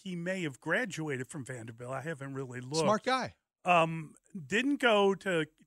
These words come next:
Speaker 1: to some junior college and transfer into Cal for a couple of years without
Speaker 2: <laughs>
Speaker 1: graduating.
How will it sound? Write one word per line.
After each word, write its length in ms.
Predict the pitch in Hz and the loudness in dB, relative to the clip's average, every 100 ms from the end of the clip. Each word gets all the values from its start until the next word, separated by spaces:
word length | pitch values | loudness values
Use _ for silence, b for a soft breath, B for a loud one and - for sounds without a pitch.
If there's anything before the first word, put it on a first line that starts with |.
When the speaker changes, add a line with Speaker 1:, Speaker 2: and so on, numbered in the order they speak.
| - | -6
Speaker 1:
to 280 | 170 156 143 | -4 -2 -4
some 420 | - 180 160 143 | -6 -4 -4 -8
junior 340 | 120 180 175 151 | -8 -6 -4 -4
college 580 | - 170 170 147 139 156 | -2 -2 0 -4 -6 -12
and 100 | 135 | -4
transfer 420 | 185 156 - 165 | -2 -2 -4 -4
into 180 | 143 - | -4 -8
Cal 400 | - 190 269 285 | -6 -2 0 -2
for 200 | - 143 | -2 -6
a 60 | |
couple 340 | - 165 - 156 | -4 -6 -4 -6
of 60 | |
years 240 | 135 143 135 | -2 2 4
without 380 | 302 330 - 339 | 6 6 6 6
Speaker 2:
<laughs> 0 | |
Speaker 1:
graduating. 580 | - - - - - | 6 6 4 0 -2